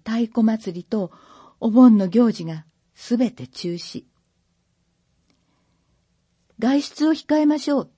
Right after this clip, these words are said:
という国からの呼びかけで、我が家の来訪者も途絶えがち。今年は静かな夏になりそうです。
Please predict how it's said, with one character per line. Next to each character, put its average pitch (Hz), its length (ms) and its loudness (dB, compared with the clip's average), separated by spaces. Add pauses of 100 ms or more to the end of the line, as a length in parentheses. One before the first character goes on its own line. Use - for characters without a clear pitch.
(160)
と 180 100 -6
い 165 100 -6
う 165 120 -8
国 220 300 0
か 233 120 -4
ら 220 120 -2
の 170 80 -6
呼 151 140 -6
び 170 100 -10
か 190 140 -12
け 180 140 -12
で、 170 160 -10 (480)
我 196 180 -4
が 190 120 -2
家 143 180 -8
の 135 120 -10
来 208 240 -4
訪 240 260 -2
者 143 180 -10
も 127 160 -6
途 156 180 -10
絶 180 140 -10
え 190 100 -10
が 185 160 -12
ち。 - 240 -20 (1600)
今 175 140 -10
年 156 280 -10
は 151 100 -8
静 240 300 -6
か 190 160 -8
な 156 120 -8
夏 160 300 -6
に 220 160 2
な 156 120 -8
り 175 100 -8
そ 226 220 -8
う 160 60 -10
で - 120 -16
す。 - 260 -20